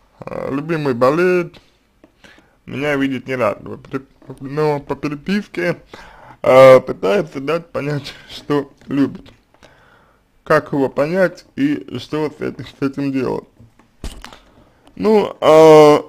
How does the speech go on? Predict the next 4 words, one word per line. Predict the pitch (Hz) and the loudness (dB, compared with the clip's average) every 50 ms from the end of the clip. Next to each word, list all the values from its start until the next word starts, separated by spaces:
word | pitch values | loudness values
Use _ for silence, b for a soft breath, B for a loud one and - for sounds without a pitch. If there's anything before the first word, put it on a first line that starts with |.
| - | -4
это | - 131 - - - 170 165 165 160 151 143 139 135 131 127 104 - - - | -4 -4 -4 -2 -2 2 4 6 6 6 6 6 6 4 2 0 -2 -6 -12
вопрос | - - 120 143 151 - 196 202 208 202 190 - - - - - | -6 0 0 0 0 2 4 6 6 6 4 0 -8 -20 -18 -12
заранее | 139 127 - - - 95 127 139 151 160 165 160 151 139 135 123 120 117 113 117 - 120 120 113 110 110 113 113 110 - - | -10 -10 -10 -8 -10 -8 -4 0 2 4 6 6 6 4 2 0 -2 -4 -4 -4 -6 -10 -12 -14 -12 -12 -12 -12 -10 -6 -4
такой, | 131 123 - - 131 139 131 113 110 107 110 | -4 -4 -4 -4 -2 0 0 -2 -2 -6 -10